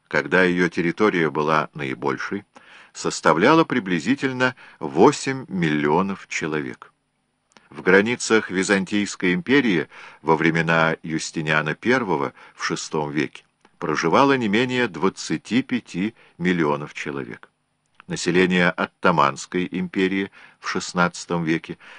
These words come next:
было не меньше пятнадцати миллионов человек. В Западной Европе население Англии в первой половине четырнадцатого века, то есть до эпидемии чёрной смерти,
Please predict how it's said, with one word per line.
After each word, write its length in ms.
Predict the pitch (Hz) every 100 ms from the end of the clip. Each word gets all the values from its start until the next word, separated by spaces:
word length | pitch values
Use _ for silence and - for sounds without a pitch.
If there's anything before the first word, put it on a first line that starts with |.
| -
было 320 | - 123 143
не 100 | 123
меньше 460 | 98 113 123 - 127
пятнадцати 960 | - 120 - 82 76 - - 92 -
миллионов 580 | 95 90 73 67 67 67
человек. 560 | - 67 64 52 - _ _ _ _ _ _ _ _ _ _ _ _ - - - - -
В 100 | 85
Западной 480 | 139 165 147 123 107
Европе 500 | 101 127 185 - 92
население 720 | 82 - 92 92 85 82 -
Англии 520 | 131 151 113 76 65
в 160 | 60 -
первой 380 | 104 90 78 76
половине 580 | 90 85 82 76 71
четырнадцатого 680 | - - 76 69 - - 147
века, 380 | 73 135 - 147 - - -
то 160 | - 113
есть 360 | 110 107 - -
до 220 | 82 92
эпидемии 760 | 95 104 - 98 90 92 90 87
чёрной 480 | - 87 80 78 80
смерти, 540 | - 78 73 - 71